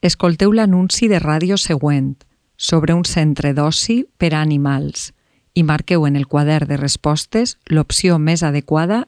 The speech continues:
en cada cas. El text l'escoltareu dues vegades.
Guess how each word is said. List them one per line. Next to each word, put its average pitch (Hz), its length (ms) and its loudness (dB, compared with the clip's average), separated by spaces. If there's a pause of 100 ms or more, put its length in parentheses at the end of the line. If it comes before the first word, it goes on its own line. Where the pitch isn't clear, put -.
en 147 140 2
cada 151 280 -2
cas. 139 440 -8 (720)
El 160 240 0
text - 480 -4
l'escoltareu 160 720 0
dues 175 300 0
vegades. 143 640 -4